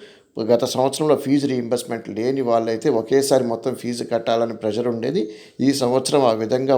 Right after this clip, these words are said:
ఉండకపోవచ్చు. ఫీజు రీయింబర్స్‌మెంట్ ఉన్న వాళ్ళైతే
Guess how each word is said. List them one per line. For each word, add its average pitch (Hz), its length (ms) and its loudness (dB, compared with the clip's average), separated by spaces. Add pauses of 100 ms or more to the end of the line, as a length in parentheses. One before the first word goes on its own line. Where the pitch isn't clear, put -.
(120)
ఉండకపోవచ్చు. 117 1000 -2 (400)
ఫీజు 147 240 2
రీయింబర్స్‌మెంట్ 120 580 2
ఉన్న 117 200 -2
వాళ్ళైతే 123 540 2